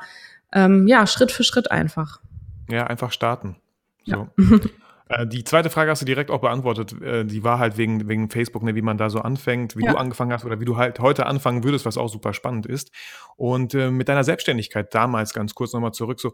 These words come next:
Speaker 2: ähm, hattest du irgendwie ein Umfeld von Leuten, die selbstständig waren? Hast du aus der Familie irgendjemanden, der selbstständig ist? Weil ich weiß, bei vielen ist es relativ schwer, ne? Da kriegt man sofort so Kommentare wie,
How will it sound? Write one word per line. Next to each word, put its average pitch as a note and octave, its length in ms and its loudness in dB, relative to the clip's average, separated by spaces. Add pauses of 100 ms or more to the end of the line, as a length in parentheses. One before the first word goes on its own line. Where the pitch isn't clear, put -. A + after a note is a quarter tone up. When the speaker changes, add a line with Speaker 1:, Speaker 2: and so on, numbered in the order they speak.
(440)
Speaker 2:
ähm, A#2+ 360 -2 (100)
hattest - 300 -4
du D#3 40 2
irgendwie C#3 220 0
ein B2 60 -4
Umfeld A3+ 580 -2
von D#3 160 -2
Leuten, F3 420 0
die D3+ 180 -4
selbstständig F#3 480 -2
waren? G#3 220 -2
Hast B2 160 -4
du A#2 80 -2
aus G#2+ 220 -4
der A2 120 -6
Familie D3 380 -2
irgendjemanden, F#3 380 0
der E3+ 100 0
selbstständig D#3+ 400 -4
ist? D#3+ 140 -4
Weil B2+ 140 -2
ich B2 140 -8
weiß, C#3+ 440 0 (160)
bei B2 120 -2
vielen E3+ 360 0
ist D3 100 -4
es C#3 240 -8
relativ C3+ 300 0
schwer, C#3+ 320 0
ne? C#3 120 -2 (200)
Da B2+ 60 -6
kriegt C#3 180 -2
man C3 80 0
sofort B2 260 -2
so B2 60 -4
Kommentare A#2+ 580 -2
wie, A2+ 180 -4